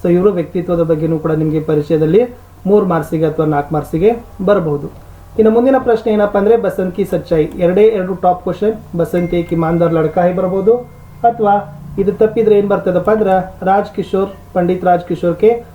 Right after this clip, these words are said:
ಮಾನವೀಯ ವ್ಯವಹಾರ ಅಥವಾ ಪರೋಪಕಾರ ಗುಣದ ಮೇಲೆ ಪ್ರಶ್ನೆ ನಿಮ್ಗೆ ಬರ್ತದೆ. So ಎರಡೂ ಕೂಡ ಪ್ರಶ್ನೆಗಳು ಸಹಿತ ನಿಮ್ಗೆ ಏನಪ್ಪ ಅಂತಂದ್ರೆ very most, most important question. So ಬಂದ್ರೆ ಇವೇ ಕ್ವಶನ್ಸ್‌ಗಳು ಈ ಪಾಠದಿಂದ ನೀವು ಎಕ್ಸ್‌ಪೆಕ್ಟ್‌ಗಳನ್ನ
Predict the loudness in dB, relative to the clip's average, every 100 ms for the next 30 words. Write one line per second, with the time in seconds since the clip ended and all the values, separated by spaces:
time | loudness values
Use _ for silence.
0 | -18 -4 0 2 4 4 4 2 0 0
1 | 0 0 -2 -2 0 0 0 0 0 2
2 | 2 0 -2 0 0 -2 -2 -4 -4 -4
3 | -2 2 0 0 -10 -6 -4 0 -2 -2
4 | -8 -18 -20 -6 2 2 4 0 0 -2
5 | -2 -4 -2 0 0 0 0 -2 0 0
6 | 0 0 -2 0 2 2 2 -2 -8 -2
7 | 2 2 4 2 2 0 0 0 2 0
8 | -2 0 0 2 0 -2 0 0 0 2
9 | 2 2 -2 -2 -4 -4 -6 -2 2 2
10 | 0 -4 -4 -2 -2 0 0 2 2 0
11 | -4 -20 -6 -6 -2 -2 -2 0 0